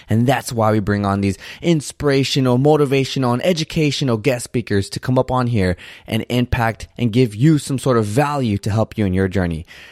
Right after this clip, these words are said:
But ladies and gentlemen, if you've been listening for a while now and you still have not yet left a review, please take about a minute or two to do so. You can review us on Apple Podcasts,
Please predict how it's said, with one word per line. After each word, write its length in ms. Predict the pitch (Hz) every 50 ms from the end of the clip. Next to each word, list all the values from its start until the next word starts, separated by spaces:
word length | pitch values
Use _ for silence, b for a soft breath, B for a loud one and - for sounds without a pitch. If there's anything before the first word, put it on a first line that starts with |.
| B B -
But 60 | -
ladies 160 | 160 170 185 180
and 60 | 170
gentlemen, 280 | 135 165 160 160 160 151
if 100 | 151 -
you've 80 | 190 185
been 140 | 196 190
listening 320 | 175 165 160 - 170 156 151
for 120 | - 147
a 60 | 135
while 300 | 117 117 127 135 135 131
now 160 | 131 135 131 131
and 160 | 85 135 139
you 80 | 127
still 260 | 123 - - - 185 175
have 240 | 156 160 151 127
not 300 | 131 135 160 160 151 123
yet 440 | 147 147 160 170 175 143 - - - -
left 380 | - 143 139 131 120 113 - -
a 120 | - 123 117
review, 540 | 101 104 101 92 95 95 92 87 87 85 B B B B B B B B
please 420 | - - 175 202 220 226 202 156 -
take 200 | - 147 131 123
about 160 | 120 120 117
a 60 | 113
minute 220 | 107 117 117 120
or 80 | 113 104
two 140 | 101 - 123
to 100 | 98 95
do 220 | 92 127 139 147
so. 220 | 139 - 151 143 135
You 160 | 131 131 123
can 120 | - 143
review 300 | 127 117 110 120 135 131
us 100 | 123 113
on 140 | 120 110 104
Apple 240 | - 123 117 - 98
Podcasts, 640 | - - 131 131 131 - - 156 139 135 131 131 -